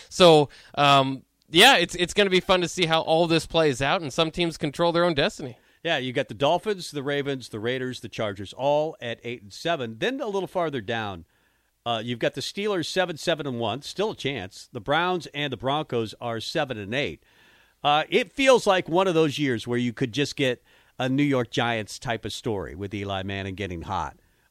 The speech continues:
Speaker 2: Uh, and that happened twice. Uh, this is gonna be fun. Uh, the playoffs are gonna be really fun. Of course, the college football playoffs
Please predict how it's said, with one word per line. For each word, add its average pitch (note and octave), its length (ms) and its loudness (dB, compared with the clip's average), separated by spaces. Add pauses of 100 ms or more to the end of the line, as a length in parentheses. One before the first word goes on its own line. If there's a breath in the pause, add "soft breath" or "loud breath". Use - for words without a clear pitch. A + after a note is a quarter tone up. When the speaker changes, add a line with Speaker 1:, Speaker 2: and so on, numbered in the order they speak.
(180)
Speaker 2:
Uh, G2 300 -4
and A#2+ 100 -2
that C#3+ 100 2
happened B2+ 300 -2
twice. A#2+ 400 0
Uh, C3+ 120 -8
this A#3+ 220 -4
is C#4+ 120 -12
gonna B3 160 -4
be G3+ 100 -4
fun. B2 420 -2 (460)
Uh, C3 160 2
the B2+ 80 -2
playoffs F3+ 300 0
are - 20 -2
gonna B2 140 -2
be B2 100 -2
really B2 240 -2
fun. A2+ 300 -4
Of A#2+ 100 -8
course, B2 220 -2
the B2+ 100 -10
college C#3+ 300 0
football A#2+ 280 -2
playoffs A2 460 -2